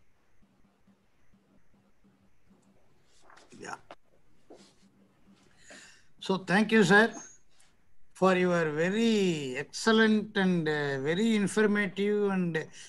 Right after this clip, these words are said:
very enlightening, and very thought-provoking.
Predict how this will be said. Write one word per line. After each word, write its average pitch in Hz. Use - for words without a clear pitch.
very 175
enlightening, 208
and 139
very 190
thought-provoking. 202